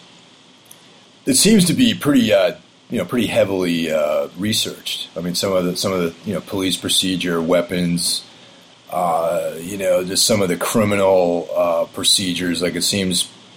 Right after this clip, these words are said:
I mean, I, I'm not a criminal nor a cop, or I don't know much about firearms, but it seems very, very much, uh, you know, deeply, uh, you know, research. So how much actual research do you do,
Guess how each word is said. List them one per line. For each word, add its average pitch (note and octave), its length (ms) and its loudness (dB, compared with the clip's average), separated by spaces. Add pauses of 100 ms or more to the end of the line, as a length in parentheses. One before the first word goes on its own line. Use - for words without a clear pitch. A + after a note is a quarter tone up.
(220)
I - 20 -4
mean, F#2+ 140 0
I, G2+ 140 2
I'm F#2+ 160 0
not F#2+ 120 4
a F2+ 60 2
criminal F#2 600 2
nor E2+ 200 2
a - 40 -4
cop, E2+ 440 0
or E2+ 120 0
I E2+ 40 2
don't E2 120 -2
know E2+ 100 -2
much E2+ 220 -2
about D2+ 200 0
firearms, D2+ 640 0
but F2 180 -6
it D2+ 100 -6
seems F2 280 -2
very, E2 440 0 (1120)
very D#3 220 6
much, C3 320 6
uh, G2+ 140 8
you A#2 80 -2
know, G2+ 80 0
deeply, F#2+ 800 -2
uh, F2 280 0 (200)
you G2+ 80 -8
know, F2 80 -4
research. F2+ 540 -2
So G2+ 160 2
how B2 140 4
much A#2+ 200 4
actual G#2+ 320 0
research F2+ 600 -6
do E2+ 80 -8
you E2 40 -4
do, F2 340 -6